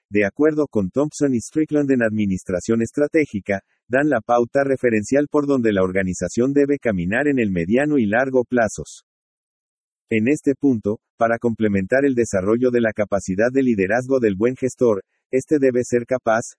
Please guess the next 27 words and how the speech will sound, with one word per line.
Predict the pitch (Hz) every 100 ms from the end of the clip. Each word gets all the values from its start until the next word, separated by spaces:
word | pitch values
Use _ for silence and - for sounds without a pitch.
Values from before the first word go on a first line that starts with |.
| _
permanentemente, | 120 113 104 117 139 113 95 101 101 113 127 _
de | 113 113
comprender | 120 113 110 110 151
lo | 156 151
que | 139
necesitan | 113 104 95 131 139 147
sus | 143 139
colaboradores | - 123 107 101 95 113 139 143
para | - 113 95
realizar | 95 87 85 127 151
un | 143
trabajo | 110 95 131 -
excelente. | 123 - 110 107 92 76 - _ _ _ _ _ _ _
Así | 113 113 170
podrá | - 113 113 147
definir | 147 110 104 127
acciones | 113 - 135 135
motivacionales | 120 113 110 101 98 101 104 120 131
que | - 120
respondan | 101 - 135 147 147 139
a |
las | 123 -
expectativas | 113 - 107 - 104 135 135 139
que | - 127
tienen | 127 110 117
las | 120 -
personas | 117 104 127 123